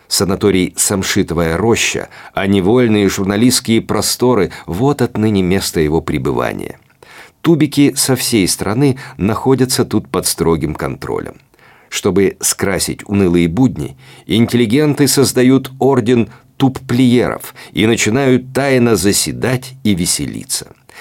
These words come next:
Среди них быстро заводится стукач и сдает орден с потрохами. Тупплиеры решают отправиться пешком к морю.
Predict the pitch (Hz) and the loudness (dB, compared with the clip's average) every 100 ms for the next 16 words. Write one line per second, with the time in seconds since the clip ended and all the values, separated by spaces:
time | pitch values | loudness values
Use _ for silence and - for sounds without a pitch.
0 | - - - 101 87 90 117 92 90 85 | -10 -2 0 2 2 2 0 0 -2 -2
1 | 98 104 98 82 82 - 92 - 107 - | -2 0 2 2 0 0 -2 -4 -6 -4
2 | 139 85 - - - 143 147 107 143 151 | -4 -4 -8 -14 -4 0 2 2 2 4
3 | 165 - - 143 117 127 123 - 120 110 | 2 2 0 2 2 2 0 -4 -4 -6
4 | - 80 58 52 _ _ - - - - | -4 -6 -6 -10 _ _ -20 -20 -4 -2
5 | 107 - 92 85 80 127 117 113 - - | -2 -4 -2 0 2 0 0 -4 -10 -4
6 | 92 123 - 160 147 - - - 135 143 | 0 2 2 4 4 2 -6 -4 0 2
7 | 127 - 123 - 104 - - 92 85 - | 0 0 -2 -2 -4 -2 0 0 0 -4
8 | 76 73 65 - | -6 -2 -4 -6